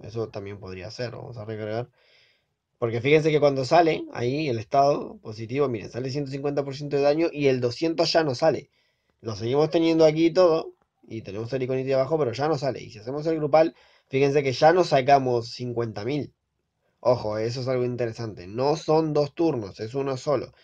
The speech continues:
Eso a la hora de combiar, mm, yo creo que es bastante interesante. Pero bueno, como digo, no, eso no quita que, como pasó lo mismo también con Rosigón en su momento, que tenga una pequeña pega, un pequeño bug o algo extraño.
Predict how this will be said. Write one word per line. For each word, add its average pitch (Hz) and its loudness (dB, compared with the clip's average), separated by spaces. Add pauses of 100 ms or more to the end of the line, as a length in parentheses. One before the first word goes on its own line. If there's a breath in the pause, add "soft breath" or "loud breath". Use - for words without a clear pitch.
(280 soft breath)
Eso 123 -2
a 139 2
la 139 6
hora 139 4
de 135 2
combiar, 135 4 (720)
mm, 135 -6
yo 127 -6
creo 131 0
que 139 0
es 139 2
bastante 127 -4
interesante. 113 -8 (760 soft breath)
Pero 160 8
bueno, 170 6
como 127 0
digo, 135 6
no, 156 6
eso 143 -4
no 135 -2
quita 131 -2
que, 110 -2
como 95 -12
pasó 107 -14
lo 110 -6
mismo 113 -4
también 104 -8
con 107 -8
Rosigón 107 -10
en 107 -10
su - -20
momento, 123 -6
que 117 -8
tenga 135 -4
una 147 2
pequeña 127 0
pega, 127 2
un 120 -2
pequeño 117 -4
bug 120 -2
o 113 2
algo 117 -2
extraño. 131 -6